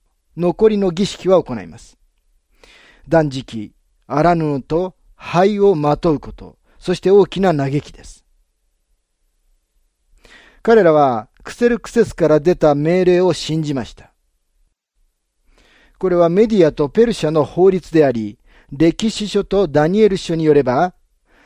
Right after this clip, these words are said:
メディアとペルシャの法律は変えることができなかったのです。クセルクセスが自分の美しい王妃を退けたとき、彼は再び彼女を召し入れることはできませんでした。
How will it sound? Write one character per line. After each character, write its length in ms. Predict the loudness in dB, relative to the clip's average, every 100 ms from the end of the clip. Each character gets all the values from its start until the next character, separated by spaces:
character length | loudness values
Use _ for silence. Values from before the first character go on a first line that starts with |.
| _ 0
メ 160 | 0
デ 120 | 2
ィ 100 | 2
ア 40 | 2
と 160 | 0
ペ 180 | 2 2
ル 60 | 2
シ 140 | 0
ャ 60 | -2
の 100 | -2
法 260 | -2 -2
律 280 | -2 -2 -2
は 160 | -2 -2
変 220 | -2 2
え 40 | 2
る 100 | 2
こ 140 | -4
と 120 | 0
が 140 | 2 2
で 200 | 0 -2
き 140 | 0
な 100 | -2
か 120 | 0
っ 40 | -6
た 140 | -6
の 80 | -20
で 140 | -20
す。 200 | -20 -20 _ _ _ _ _ _ _ _ _ _ _ _ _ -20
ク 80 |
セ 160 | -4 -2
ル 80 | -2
ク 100 | -2
セ 120 | -2
ス 140 | -2
が 360 | 0 0 0 -8 _ -8
自 160 | -4
分 180 | 0 2
の 180 | 2 0
美 280 | -4 -16 -14
し 220 | -8 -6
い 40 |
王 180 | 0 0
妃 200 | -2 -4
を 80 | -4
退 420 | -4 -6 -4 -4
け 100 | -4
た 140 | -8
と 140 | -8 -12
き、 320 | -12 -14 -14
彼 220 | -2 0
は 120 | 2 0
再 380 | 0 0 0
び 120 | -2 -4
彼 340 | -4 -2 -2
女 200 | -2 -2
を 40 |
召 200 | 0 -2
し 140 | -2 -4
入 80 | 0
れ 120 | 0
る 100 | 0
こ 140 | -6 -6
と 120 | 0
は 120 | 0
で 160 | 0 -2
き 140 | -2
ま 80 | -2
せ 160 | -2
ん 60 | -6
で 100 | -10
し 80 |
た。 100 | -20